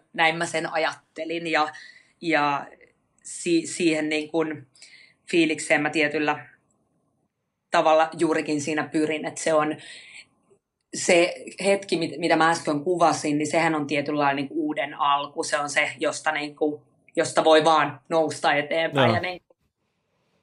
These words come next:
Speaker 1: selviytyä, selviytyä, niin kuin, jos ei voittajana, niin elossa. Niin
Speaker 2: <laughs>
Speaker 1: tavallaan se kuvaa myös, myös sitä, niin kuin, musiikillisen uran alkua ja sellaista, niin kuin, sitä lähtöhetkeä, jolloin, niin kuin,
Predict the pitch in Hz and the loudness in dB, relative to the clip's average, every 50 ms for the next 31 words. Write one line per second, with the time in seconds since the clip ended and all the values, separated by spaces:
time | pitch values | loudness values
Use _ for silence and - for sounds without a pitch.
0 | _ _ _ _ _ _ - - 180 170 160 156 165 160 156 151 165 170 160 160 | _ _ _ _ _ _ 0 2 2 2 2 2 0 0 0 0 0 2 2 2
1 | 160 - - _ _ _ - - 185 165 160 156 156 151 151 151 165 156 151 156 | 0 -4 -10 _ _ _ -4 0 0 2 2 2 2 0 0 0 0 0 0 0
2 | 160 165 165 160 - 170 - - - - - - - - _ 185 185 175 - 202 | -2 -6 -6 -4 -4 -4 -4 -4 -8 -18 -20 -20 -20 -6 _ 0 0 2 2 2
3 | 180 170 180 202 196 180 185 - - 170 156 151 151 151 147 151 160 - 185 170 | 2 2 4 4 2 2 0 -2 0 2 4 4 4 2 0 0 0 2 2 2
4 | 170 165 156 - - - - - 160 160 - - - - - - _ _ _ _ | 2 2 0 -2 -6 -8 -6 -6 -6 -6 -8 -12 -14 -14 -18 -20 _ _ _ _
5 | - 151 131 110 - 165 131 175 175 175 170 170 165 160 165 170 - 170 - - | -2 0 0 2 2 2 2 4 4 4 4 4 2 0 0 -2 -4 -6 -6 -4
6 | 180 170 165 160 160 160 165 160 156 156 - - - - - - - _ - 175 | 0 2 4 4 4 2 0 0 -2 -2 -4 -10 -16 -20 -20 -20 -20 _ -6 -2
7 | 175 175 165 - - - 190 190 190 202 214 214 214 - _ _ _ - 196 202 | -2 -2 -2 0 0 0 2 2 0 0 -2 -4 -4 -8 _ _ _ -8 -2 -2
8 | 214 208 208 196 180 - 180 160 156 147 156 156 156 165 160 160 147 147 147 156 | 0 0 0 0 0 0 0 2 2 2 0 0 -2 0 0 0 0 0 0 0
9 | 151 147 151 147 - 160 156 165 160 156 147 170 160 - - - - 170 175 175 | 0 0 -2 -4 -6 -4 -4 -4 -4 -4 -4 -4 -6 -6 -8 -12 -12 -10 -10 -6
10 | 170 - 165 160 160 156 - - - - - - 175 170 160 160 160 - - _ | -2 0 0 0 0 -4 -8 -12 -16 -10 -6 -2 0 2 2 2 2 -2 -12 _
11 | _ - 170 170 160 - - - 160 147 147 151 151 - _ - 160 170 175 175 | _ 0 2 2 2 0 -2 -4 -4 -2 -2 -4 -6 -8 _ -8 -6 -6 -4 -4
12 | 180 185 180 185 185 180 170 - - 131 | -4 -4 -4 -4 -6 -6 -6 -8 -10 -10